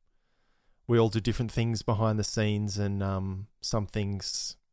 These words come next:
I don't even know what the fuck is going on, and they just happen. And yeah, it's pretty amazing when you actually find out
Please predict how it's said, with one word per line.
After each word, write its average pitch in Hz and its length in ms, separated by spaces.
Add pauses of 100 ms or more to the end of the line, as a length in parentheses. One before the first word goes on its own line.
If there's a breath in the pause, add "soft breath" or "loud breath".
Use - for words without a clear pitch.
(360)
I 107 160
don't 98 220
even 98 260
know 98 220
what 98 240
the - 80
fuck - 260
is - 160
going 101 260
on, 95 220
and 98 160
they 95 120
just 98 180
happen. 101 420
And 95 460
yeah, 101 220
it's 107 180
pretty 101 180
amazing 98 420
when 98 140
you 98 100
actually - 280
find 95 320
out 98 260